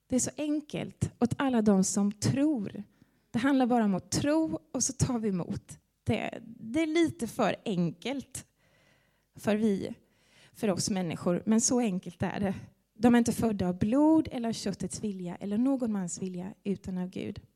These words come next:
Privilegier då? För nu pratar jag lite om ställningen, status, men det är också, man får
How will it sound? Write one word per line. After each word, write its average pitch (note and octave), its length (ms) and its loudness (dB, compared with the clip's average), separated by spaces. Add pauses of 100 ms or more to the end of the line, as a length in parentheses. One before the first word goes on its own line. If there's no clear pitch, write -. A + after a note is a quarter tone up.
(2250)
Privilegier D4+ 800 2
då? E3+ 200 0
För A3 180 -2
nu C4+ 100 6
pratar C4+ 340 2
jag A3+ 40 2
lite A3+ 180 -2
om F3+ 100 -2
ställningen, C4 680 2
status, F#3 680 0
men C4 100 4
det C#4 60 4
är B3+ 40 2
också, G3+ 360 -4
man C4 160 2
får A3 280 2